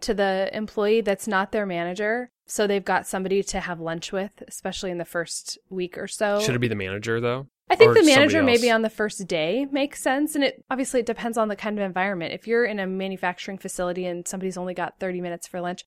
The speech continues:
Speaker 1: are we gonna take 'em out to lunch? Maybe. Maybe that would be unique for that industry.
Speaker 2: Might, might
Speaker 1: Probably
Speaker 2: separate
Speaker 1: pretty,
Speaker 2: them.
Speaker 1: yeah,
Speaker 2: Yeah.
Speaker 1: pretty unheard of. In our kind of environment or some of my more tech companies, going out for ninety minutes,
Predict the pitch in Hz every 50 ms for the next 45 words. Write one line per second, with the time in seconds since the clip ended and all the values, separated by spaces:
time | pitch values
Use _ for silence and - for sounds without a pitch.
0 | _ - 226 240 233 240 233 214 - - 202 - 208 196 202 - - - 202 190
1 | 185 196 - - - _ _ - 196 202 208 349 415 339 311 311 269 247 277 349
2 | 349 320 294 262 262 240 202 247 247 233 214 208 202 202 233 254 - - - 196
3 | 190 190 185 - 180 226 262 302 - - 185 165 143 107 101 101 107 113 117 117
4 | - - _ _ - 214 214 240 220 214 240 233 233 233 - - 247 233 240 233
5 | 220 208 240 294 349 349 262 113 110 - 233 233 214 - 220 226 226 247 254 220
6 | 170 160 - _ _ _ 226 220 214 - - 185 190 202 - 254 247 240 240 240
7 | 240 233 226 220 220 226 226 233 226 226 220 - - 185 190 185 - - 190 180
8 | 175 175 165 156 156 143 - - - - 190 202 202 190 175 175 170 143 - _
9 | _ - - 185 - _ - - _ _ - 247 240 233 262 254 269 277 285 277
10 | - - _ _ _ 208 196 220 214 214 202 190 190 190 196 - 196 190 185 180
11 | 180 180 180 175 175 170 175 165 - - - - -